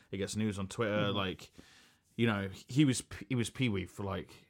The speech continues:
Speaker 1: his entire career.
Speaker 2: Pretty much. I,
Speaker 1: His
Speaker 2: I think the second when he discovered that character, he was like,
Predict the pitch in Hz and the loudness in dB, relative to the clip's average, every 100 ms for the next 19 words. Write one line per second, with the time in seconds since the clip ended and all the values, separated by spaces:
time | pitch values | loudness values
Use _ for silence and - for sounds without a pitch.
0 | _ _ _ _ _ _ _ _ - 139 | _ _ _ _ _ _ _ _ -2 0
1 | 117 113 131 120 - 107 120 - - _ | 2 0 2 2 2 0 -2 -2 -14 _
2 | _ _ _ _ _ _ _ _ _ 170 | _ _ _ _ _ _ _ _ _ 2
3 | 131 139 131 139 170 185 143 220 160 - | 4 2 2 4 4 6 4 2 4 4
4 | 147 160 139 135 131 127 - 135 143 127 | 4 2 0 0 2 4 4 6 4 2
5 | 120 - 131 131 127 120 117 123 - 123 | 0 2 2 2 -2 -6 -4 -4 -6 -8
6 | - | -10